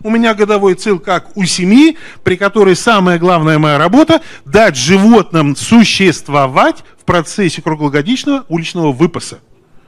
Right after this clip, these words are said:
То есть я не занимаюсь какими-то сложными манипуляциями, и в этом смысле возможность производить мною продукцию позволяет мне жить. Отсюда вопрос.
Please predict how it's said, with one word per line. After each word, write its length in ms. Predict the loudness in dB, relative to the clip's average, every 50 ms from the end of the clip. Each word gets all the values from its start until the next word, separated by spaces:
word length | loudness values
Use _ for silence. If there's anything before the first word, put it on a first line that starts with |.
| _ _ _ -20 -8 -4
То 80 | -2
есть 160 | -2 -2 -2 -2
я 180 | 0 0 2
не 140 | 2 2 2
занимаюсь 520 | 2 0 2 2 4 2 2 0 -2 -4 -4
какими-то 460 | -6 -6 -6 -4 -4 -4 -4 -6 -10
сложными 640 | -10 -6 -2 2 2 2 2 0 -4 -6 -6 -6 -10 -14 -20 -20 -8
манипуляциями, 920 | -4 -4 -2 -2 -2 -2 -2 -2 -2 -2 -4 -4 -2 0 2 2 0 -2 -6 -14 -20 -20 -20 -20 _ _ 0
и 120 | 2 4
в 40 | 4
этом 220 | 4 2 0 -4
смысле 520 | -2 2 4 4 4 4 4 2 0 0 0
возможность 760 | 0 0 -2 0 0 0 2 4 4 2 2 0 -4 -6 -6
производить 680 | -4 -2 -2 -2 0 0 0 0 0 -2 -4 -6 -6
мною 280 | -6 -4 -4 -2 -2 -2
продукцию 600 | -2 -2 0 2 2 2 0 0 -2 -4 -4 -4 -8 -14 -20 -6 _
позволяет 560 | -2 -2 0 2 2 4 4 4 2 2 0
мне 160 | 0 0 0 0
жить. 320 | 0 -2 -4 -4 -8 -16 -20 -20 -8 -6
Отсюда 520 | -6 -6 -6 -2 2 4 4 6 6 4
вопрос. 600 | 2 2 0 2 2 4 4 2 0 -2 -8 -18